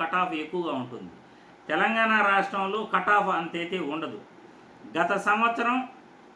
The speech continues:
ఫస్ట్ ఫేజ్‌లోనే ఐదు వందల ఇరవైకి ఆడ కట్ ఆఫ్ అయితే నిలవటం జరిగింది. బీసీ విద్యార్థులకి తర్వాత నాలుగు వందల ఎనభైకి కూడా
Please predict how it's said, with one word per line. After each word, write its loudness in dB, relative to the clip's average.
ఫస్ట్ 2
ఫేజ్‌లోనే 2
ఐదు 4
వందల 2
ఇరవైకి 4
ఆడ 4
కట్ 0
ఆఫ్ 6
అయితే -2
నిలవటం -2
జరిగింది. -2
బీసీ -2
విద్యార్థులకి 4
తర్వాత 4
నాలుగు 6
వందల 2
ఎనభైకి 4
కూడా 4